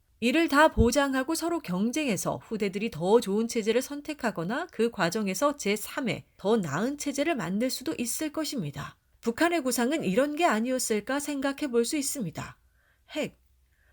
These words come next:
윤 대통령은 북한 정권은 전 세계에서 유일하게 핵 선제 사용을 법제화한 비이성적 집단이라고 하였습니다.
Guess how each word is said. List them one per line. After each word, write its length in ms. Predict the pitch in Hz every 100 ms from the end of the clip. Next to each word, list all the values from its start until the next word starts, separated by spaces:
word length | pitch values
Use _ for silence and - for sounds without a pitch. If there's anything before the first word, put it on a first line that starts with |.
| -
윤 180 | 202 233
대통령은 680 | 311 302 262 226 240 311 214
북한 340 | 233 277 294
정권은 460 | 247 208 190 262 254
전 280 | 208 233
세계에서 600 | 269 294 311 285 220 277 196
유일하게 580 | 196 294 302 233 269
핵 220 | 294 359 -
선제 380 | - 339 330
사용을 480 | 320 247 208 226 285
법제화한 800 | 170 170 - 277 262 208 226 294
비이성적 840 | - 262 294 175 185 196 302 320 311
집단이라고 640 | 202 - 233 208 165 175
하였습니다. 720 | 277 302 294 160 143 - -